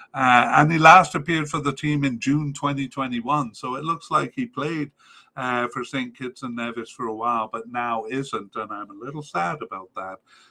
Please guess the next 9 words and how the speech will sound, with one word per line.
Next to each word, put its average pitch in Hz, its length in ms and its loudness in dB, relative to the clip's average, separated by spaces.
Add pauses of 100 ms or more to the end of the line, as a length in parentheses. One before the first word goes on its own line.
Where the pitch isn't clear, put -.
(120)
Uh, 104 240 -10
he 101 180 -12
seems 107 400 -10
to - 100 -14
be 101 160 -10
off 101 260 -8
the - 100 -12
team. 95 400 -14 (680)
Uh, 131 720 2